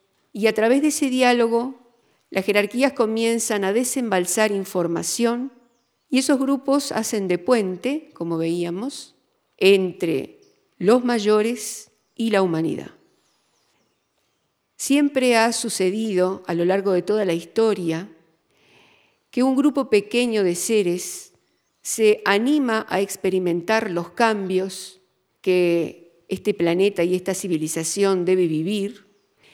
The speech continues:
y esos cambios los viven en nombres de todos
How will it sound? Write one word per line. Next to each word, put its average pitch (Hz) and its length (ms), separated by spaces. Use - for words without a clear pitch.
y 240 160
esos 262 540
cambios 226 1000
los 214 280
viven 240 500
en 196 160
nombres 233 320
de 196 80
todos 175 840